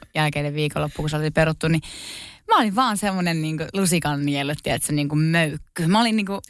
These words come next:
maailman tylsin tyyppi. Mä olin niin sellainen, että jos multa olisi kysynyt, että miten menee tai miten, mä varmaan olisin alkanut, ja aloinkin itse asiassa puhua niinku maailman tuskaa. Sellaista niinku, tiedätkö, että se ei ole enää, tiedätkö, korona ja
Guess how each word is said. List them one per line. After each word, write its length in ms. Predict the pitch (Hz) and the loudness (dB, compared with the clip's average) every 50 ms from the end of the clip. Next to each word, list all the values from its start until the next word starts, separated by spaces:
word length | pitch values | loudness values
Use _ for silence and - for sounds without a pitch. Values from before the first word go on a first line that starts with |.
| - | 0
maailman 380 | 196 226 262 277 254 226 208 190 - - | 2 2 4 4 2 0 -2 -4 -2 0
tylsin 460 | 277 285 247 196 156 - 151 143 143 | 2 2 2 2 2 0 0 0 0
tyyppi. 480 | - 165 156 151 151 - 151 156 - - - | 0 0 0 0 -2 -4 -6 -8 -4 0 2
Mä 60 | 233 | 2
olin 200 | 269 285 294 294 | 4 4 2 0
niin 240 | 339 359 311 247 208 | 2 2 2 2 2
sellainen, 400 | 180 165 165 160 160 160 160 - - - - - - - - - | 0 0 0 -2 -2 -4 -6 -8 -14 -20 -18 -16 -16 -10 -4 0
että 120 | 180 185 | 2 2
jos 80 | 190 196 | 4 4
multa 180 | 233 247 233 214 | 4 2 2 0
olisi 140 | 202 - | -2 0
kysynyt, 340 | - 240 226 - 214 175 156 | 2 2 4 4 4 2 2
että 60 | 151 160 | 2 0
miten 220 | 165 170 214 240 | 0 0 0 0
menee 300 | 240 226 220 214 208 202 | 0 2 2 2 2 2
tai 140 | 196 180 175 | 2 0 0
miten, 200 | 170 170 170 170 - | -2 -2 -4 -2 -2
mä 140 | 190 196 - - | -2 -2 0 0
varmaan 260 | 190 185 185 180 175 | 0 2 2 2 0
olisin 160 | 175 170 170 175 | 0 0 -2 -2
alkanut, 360 | 160 160 - 165 165 165 156 - - - - - | -2 -2 -2 -2 -2 -2 -4 -8 -12 -16 -8 -6
ja 60 | - - | -2 2
aloinkin 400 | - 208 208 196 175 165 156 165 - | 2 4 4 2 0 -2 -4 -4 -4
itse 100 | 160 - | -6 -4
asiassa 160 | - 147 - - | -4 -4 -4 -2
puhua 280 | - 175 156 156 151 156 | -2 0 0 0 0 0
niinku 220 | 156 156 151 156 | 0 0 0 0
maailman 720 | 165 175 190 214 240 247 214 165 151 156 160 165 165 165 151 | 2 2 4 4 4 2 2 0 -4 -6 -8 -8 -8 -8 -8
tuskaa. 400 | - - 156 - - - - - | -8 -8 -10 -8 -6 -2 -2 0
Sellaista 240 | 165 175 180 185 - 208 | 0 0 0 2 4 4
niinku, 180 | 196 180 185 | 4 4 2
tiedätkö, 300 | 175 180 175 170 - 175 175 - - - - - - _ _ _ _ - | 2 2 0 2 2 0 0 0 -4 -14 -20 -20 -20 _ _ _ _ -2
että 80 | 180 - | 2 4
se 40 | 202 | 4
ei 80 | 202 202 | 4 4
ole 100 | 214 220 | 2 2
enää, 160 | 226 202 170 | 2 0 0
tiedätkö, 200 | 160 160 - 175 - | -2 -4 -6 -4 -2
korona 340 | - 185 185 180 175 175 | 0 0 2 2 2 0
ja 60 | 170 | 0